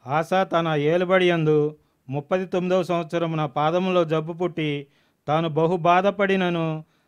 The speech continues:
దాని విషయంలో అతడు యెహోవా యొద్ద విచారణ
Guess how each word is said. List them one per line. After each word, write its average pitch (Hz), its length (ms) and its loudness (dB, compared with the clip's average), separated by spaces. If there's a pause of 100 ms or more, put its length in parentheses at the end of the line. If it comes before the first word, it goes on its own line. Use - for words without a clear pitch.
(100)
దాని 156 280 0
విషయంలో 190 480 -2
అతడు 175 240 -2
యెహోవా 160 480 0
యొద్ద 180 240 -2
విచారణ 165 640 -2